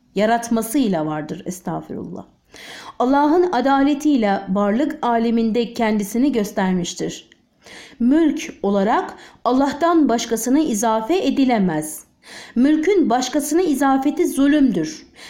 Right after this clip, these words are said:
Cenab-ı Allah'tan zulmün sadır olması tasavvur bile edilemez. Hiçbir şeyi yaratmak Allah'a vadıp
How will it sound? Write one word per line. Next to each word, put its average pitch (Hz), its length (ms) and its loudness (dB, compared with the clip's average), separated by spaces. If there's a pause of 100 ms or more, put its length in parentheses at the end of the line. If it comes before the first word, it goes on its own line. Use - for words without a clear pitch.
(120)
Cenab-ı 269 360 4
Allah'tan 254 760 0
zulmün 269 440 4
sadır 262 480 0
olması 247 580 0
tasavvur 294 640 2
bile 208 240 0
edilemez. 165 580 -2 (480)
Hiçbir 302 500 0
şeyi 220 380 0
yaratmak 214 640 0
Allah'a 214 680 0 (220)
vadıp 220 480 -2